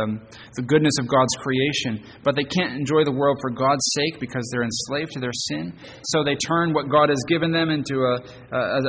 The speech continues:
as a gift, into a substitute God, right? Just like we said about Adam, they, they kinda try to write God out of the picture, enjoy the creation without reference to the Creator. But for Christians, it's different. For us, loved ones, by the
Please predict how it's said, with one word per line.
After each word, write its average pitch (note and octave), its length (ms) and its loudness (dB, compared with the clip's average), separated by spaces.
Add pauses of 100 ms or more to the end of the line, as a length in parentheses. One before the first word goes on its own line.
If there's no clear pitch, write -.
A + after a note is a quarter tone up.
as B2+ 80 -6
a A#2+ 80 -4
gift, F3 300 0
into C3+ 180 0
a B2+ 60 -2 (100)
substitute D3 480 -4
God, D3+ 240 4
right? D3+ 140 -2
Just D3 160 -6
like D3+ 100 -4
we C#3 160 -4
said C#3+ 100 0
about C3 220 -2
Adam, D#3 320 -2 (380)
they, C3 80 -4 (180)
they B2 60 -8
kinda B2+ 220 -8
try B2+ 160 2
to A#2+ 120 2
write C3+ 220 0
God C#3 180 2
out C3 80 -2
of B2 60 -10
the B2 100 -12
picture, A#2+ 400 -10
enjoy B2+ 320 0
the D3 80 -2
creation C#3+ 480 -4
without B2 240 -4
reference C3+ 500 -6 (100)
to C3+ 100 -8
the C3 140 -8 (360)
Creator. C#3 400 -4
But C3+ 160 0
for D#3+ 80 -8
Christians, G#3 460 -6
it's E3 160 -8
different. D#3+ 360 -6 (1500)
For C#3+ 260 0
us, D#3+ 240 0
loved A#2+ 180 -4
ones, A2+ 300 -4 (800)
by D#3+ 260 2
the C3+ 240 -4